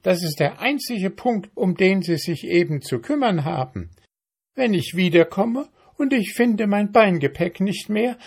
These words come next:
dann trommle ich Ihnen auf Ihren drei Punkten herum, dass Sie alle anderen Punkte vergessen.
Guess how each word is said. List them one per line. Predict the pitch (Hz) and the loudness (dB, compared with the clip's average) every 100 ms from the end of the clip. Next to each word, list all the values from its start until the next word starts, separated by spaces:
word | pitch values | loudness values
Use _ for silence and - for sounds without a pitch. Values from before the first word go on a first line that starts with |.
| - | -6
dann | - 185 - | 2 2 2
trommle | - 247 247 220 | 2 4 4 2
ich | 220 214 269 | 0 -2 -4
Ihnen | 233 233 196 | -2 2 2
auf | 202 190 | 2 -2
Ihren | 247 226 208 165 | 0 0 2 2
drei | - 240 226 | 0 0 -2
Punkten | - 330 349 - 220 | 2 4 4 -2 0
herum, | 175 180 247 269 - - - | 2 2 2 0 -4 -18 -2
dass | 202 | 0
Sie | 202 | 0
alle | - 226 196 - | 2 2 4 2
anderen | 233 226 214 190 | 0 0 2 2
Punkte | 175 - 269 - 233 | 0 0 -2 -2 -4
vergessen. | - 185 226 240 - 156 98 | -2 0 4 2 2 -6 -6